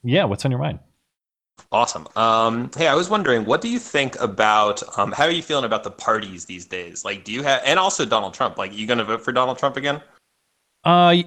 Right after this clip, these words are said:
Speaker 1: if the election were held today, yes. But at this point, I feel like I'm playing more prevent against the Democrats.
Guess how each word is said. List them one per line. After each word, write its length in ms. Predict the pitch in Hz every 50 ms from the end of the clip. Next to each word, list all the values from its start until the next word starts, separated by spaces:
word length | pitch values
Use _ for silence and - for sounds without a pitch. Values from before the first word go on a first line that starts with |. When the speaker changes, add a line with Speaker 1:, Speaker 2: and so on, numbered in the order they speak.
| -
Speaker 1:
if 180 | - 165 156 -
the 120 | - 185
election 400 | 196 185 196 226 233 - - 269
were 100 | 262 214
held 220 | 147 156 165 160 147
today, 340 | - 147 113 113 113 117 120
yes. 760 | 123 117 98 90 95 95 95 110 131 131 - - - - - - _ _ _ _ _ _ _ _ _ _ -
But 500 | 110 104 131 156 160 156 156 156 156 _ _ _ _ _ _ _ _ - -
at 120 | 143 143
this 180 | - 247 247 -
point, 380 | - 208 190 170 156 135 - -
I 80 | 127 127
feel 200 | - - 214 220
like 140 | 202 160
I'm 200 | 175 156 135 120
playing 400 | - - - 156 151 151 139 123
more 360 | 117 110 117 127 131 131 127 110
prevent 800 | - - - - - 127 131 143 147 120 120 113 107 104 - -
against 440 | 117 110 104 110 110 110 107 - -
the 80 | - 101
Democrats. 720 | 87 101 98 98 95 92 - 87 71 62 - - - -